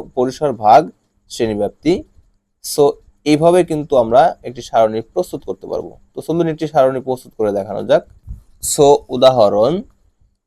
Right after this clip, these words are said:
এখানে আমি বিশটি উপাত্ত নিয়েছি।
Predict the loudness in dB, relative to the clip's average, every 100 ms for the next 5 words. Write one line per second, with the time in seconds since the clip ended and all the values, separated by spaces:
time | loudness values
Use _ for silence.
0 | _ 0 4 4 4 0 -4 -4 -2 0
1 | -2 -4 -4 -4 -4 -8 0 0 0 -6
2 | -4 -4 -4 -6